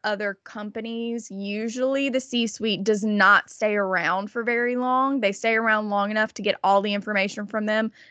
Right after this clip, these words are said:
And then it's like, "See you next Tuesday," you know, "Get outta here."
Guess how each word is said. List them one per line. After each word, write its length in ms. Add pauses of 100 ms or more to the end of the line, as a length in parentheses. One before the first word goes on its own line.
And 160
then 60
it's 140
like, 360 (200)
"See 240
you 60
next 260
Tuesday," 580
you 160
know, 360
"Get 140
outta 200
here." 360